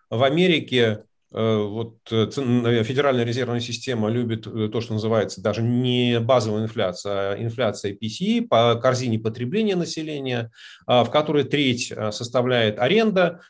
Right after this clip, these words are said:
причем, ну, ну, это вот даже не сама аренда, а owner's equivalent, да, то есть вот какая-то такая вот непонятная величина, которую Федеральный резерв никому не рассказывает, как он считает. Да, и в результате возникает большая достаточно разница между тем, что наблюдается в, в жизни, и,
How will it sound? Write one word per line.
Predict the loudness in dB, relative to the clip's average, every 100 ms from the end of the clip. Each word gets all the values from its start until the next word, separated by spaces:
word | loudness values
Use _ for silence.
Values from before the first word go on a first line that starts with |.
| _
причем, | -8 -2 0 2
ну, | 0 0
ну, | 0
это | 0 0
вот | 0
даже | 2 2
не | 0
сама | -2 -2 0
аренда, | 0 0 -2 0 0 0
а | 0 0 0
owner's | -4 -6 -8 -8
equivalent, | -6 -2 -2 -2 -6 -8 -2
да, | -2
то | 0
есть | -6 -8
вот | -10 -10 -10 -6
какая-то | -2 0 0
такая | 2 0
вот | 0 -2 -8 _
непонятная | 2 4 4 4 2 0
величина, | -2 -4 -4 -4 -2
которую | 0 -2 -2 -2
Федеральный | -2 -2 -2 -2 -2
резерв | -4 -6 -6
никому | -4 -4 -4
не | -2 0 0
рассказывает, | 2 2 0 -2 -6 -4
как | -4 -4
он | -4
считает. | -8 -8 -8 -10 -12 _ -20 -20 -16 0
Да, | 2
и | 4 0
в |
результате | 2 0 2 2 2 2 4 2
возникает | 0 -4 -2 -2 0
большая | -2 0 0 0
достаточно | -2 -4 -8 -4 0 2
разница | 2 2 -2 -4
между | -6 -6 -6
тем, | -4 -2
что | -2 -2
наблюдается | -2 0 -2 2 2 0 -4 -4 -4
в, | -6
в | -6
жизни, | -2 0 0 0 -2
и, | -2 -4 -4 -4